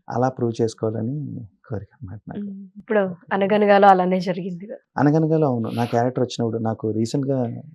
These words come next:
Speaker 1: సుమ అడ్డా ప్రోగ్రామ్‌లో కూడా అదే జరిగింది.
Speaker 2: హ్మ్.
Speaker 1: అక్కడ ఏదైనా కష్టాలు వస్తే ఎవరో పెట్టారు మేము కూడా.
Speaker 2: హ్మ్.
Speaker 1: ఆ, వాళ్ళందరూ హ్యాపీగా ఉంటే ఫ్రైడే, సండే, ఫ్రైడే,
Speaker 2: హ్మ్.
Speaker 1: సాటర్డే, సండే వీకెండ్.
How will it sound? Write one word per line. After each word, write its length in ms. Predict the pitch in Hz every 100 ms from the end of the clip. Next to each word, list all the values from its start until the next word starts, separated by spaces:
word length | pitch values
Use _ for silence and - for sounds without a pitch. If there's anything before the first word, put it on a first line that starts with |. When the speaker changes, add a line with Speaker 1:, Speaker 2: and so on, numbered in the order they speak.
| -
Speaker 1:
సుమ 220 | - 127
అడ్డా 320 | 131 123 127
ప్రోగ్రామ్‌లో 540 | 123 117 113 117 117
కూడా 380 | 113 113 151 180 -
అదే 200 | 113 120
జరిగింది. 400 | 113 139 123 160 _
Speaker 2:
హ్మ్. 240 | 220 202 190 185 _ -
Speaker 1:
అక్కడ 200 | - 110
ఏదైనా 160 | 117
కష్టాలు 440 | 123 113 - 127 127
వస్తే 260 | 117 -
ఎవరో 160 | 113 135
పెట్టారు 360 | 143 123 135 113
మేము 220 | 110 113
కూడా. 220 | 107 104 - 233
Speaker 2:
హ్మ్. 260 | 208 185 180 - -
Speaker 1:
ఆ, 220 | - 120
వాళ్ళందరూ 380 | 113 117 117 131
హ్యాపీగా 400 | 120 113 135 123
ఉంటే 140 | 120
ఫ్రైడే, 320 | 107 117 110
సండే, 360 | 123 110 104 104 -
ఫ్రైడే, 280 | 113 110 123
Speaker 2:
హ్మ్. 420 | 113 113 - - 113
Speaker 1:
సాటర్డే, 360 | - 110 113
సండే 340 | 113 101 98 127
వీకెండ్. 420 | 113 107 104